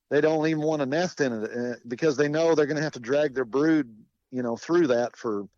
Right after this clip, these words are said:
however many hundred yards to get to the burn unit. Um,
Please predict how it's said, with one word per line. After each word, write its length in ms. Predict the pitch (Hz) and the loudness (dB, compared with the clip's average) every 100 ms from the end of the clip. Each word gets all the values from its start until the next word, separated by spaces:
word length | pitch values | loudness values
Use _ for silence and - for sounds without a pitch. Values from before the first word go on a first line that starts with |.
| _ _ - | _ _ -4
however 260 | 147 139 | 0 0
many 220 | 131 131 107 | 0 -4 -2
hundred 320 | 135 131 110 | -4 -4 -2
yards 380 | 120 135 151 - | 2 2 0 -6
to 80 | |
get 160 | 113 147 | -8 -6
to 80 | 135 | -6
the 80 | 131 | -2
burn 280 | 170 143 | 0 0
unit. 240 | 110 92 85 _ _ - - - _ _ | -6 -8 -14 _ _ -20 -20 -20 _ _
Um, 460 | 120 123 117 104 | -6 -4 -4 -6